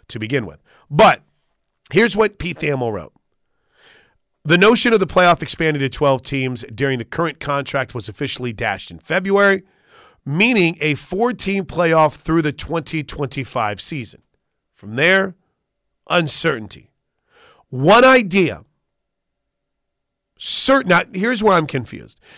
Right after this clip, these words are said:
It says, 'One idea certain to be discussed by S E C officials is the notion of the S E C creating, running, and profiting from its own intra-S E C postseason.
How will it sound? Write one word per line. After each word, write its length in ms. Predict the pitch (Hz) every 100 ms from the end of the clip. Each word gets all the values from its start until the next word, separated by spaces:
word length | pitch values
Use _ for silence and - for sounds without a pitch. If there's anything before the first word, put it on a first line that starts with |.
| -
It 160 | 151 147
says, 180 | 175 131
'One 200 | 170 214
idea 280 | 196 170
certain 540 | 147 - - 220 247 214
to 140 | -
be 160 | 175 175
discussed 520 | 156 - 151 135 -
by 160 | 123 117
S 200 | 113 -
E 80 | 113
C 220 | - 120
officials 640 | 107 - 110 - 101 90 - - - _ -
is 420 | 147 143 135 123
the 200 | - 127
notion 640 | 131 175 190 - 175 175 - _ _ _ _ _ _ _ _ _ -
of 160 | 147
the 120 | 135 143
S 200 | 160 -
E 80 | 160
C 220 | - 135
creating, 640 | - 143 135 156 185 190 -
running, 420 | 143 147 156 151
and 160 | 131 123
profiting 640 | - 196 208 170 131 117 104 _ _ _
from 220 | - 160 147
its 160 | 139 -
own 300 | 208 220 214 -
intra-S 720 | 208 202 202 190 160 160 -
E 120 | 160
C 260 | 147 151 139
postseason. 680 | - 151 127 - 73 -